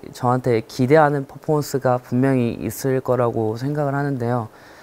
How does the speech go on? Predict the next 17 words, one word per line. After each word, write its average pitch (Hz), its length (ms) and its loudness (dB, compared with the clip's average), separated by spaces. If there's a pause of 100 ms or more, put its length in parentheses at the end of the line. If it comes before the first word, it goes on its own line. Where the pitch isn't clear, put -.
(280)
이번 151 220 6
앨범을 143 340 4
준비하면서 131 800 0
안무 113 340 0
퍼포먼스도 131 640 -4
굉장히 120 480 0
열심히 98 320 -6
준비했어요. 104 540 -10 (280)
특히나 131 360 -2 (460)
Like - 300 -4
Crazy 135 460 2 (120)
뿐만 127 240 -2
아니라 113 260 -2
Set 143 160 -6
Me 170 140 -2
Free에도 120 600 -2 (300)
제가 104 440 0